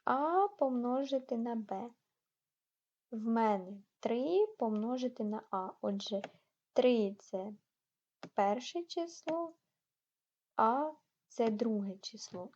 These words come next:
І вони в мене повинні бути ще в квадратах, так само якось в формулі. А квадрат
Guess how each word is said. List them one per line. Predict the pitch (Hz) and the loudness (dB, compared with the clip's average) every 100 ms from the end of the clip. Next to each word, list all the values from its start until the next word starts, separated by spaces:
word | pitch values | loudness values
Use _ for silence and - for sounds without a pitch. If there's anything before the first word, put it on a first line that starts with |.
| _ | _
І | - 240 | -4 2
вони | 302 302 320 | 4 4 2
в | |
мене | 277 254 254 | 2 2 0
повинні | 254 233 226 254 240 | 0 -2 0 0 0
бути | 214 233 247 | 0 -2 -4
ще | - | -6
в | 214 | -8
квадратах, | - 214 208 202 190 196 - | -6 -4 -2 -2 -4 -8 -12
так | 208 | -12
само | - 247 285 | -6 -4 -2
якось | 220 214 214 214 - | -2 -2 -4 -6 -8
в | _ - | _ -2
формулі. | 196 190 196 226 254 _ _ _ _ _ _ _ _ _ - - _ | -2 -2 -8 -12 -16 _ _ _ _ _ _ _ _ _ -20 -20 _
А | - 302 370 | 2 4 2
квадрат | - 339 330 320 320 320 | 0 0 0 -2 -2 -4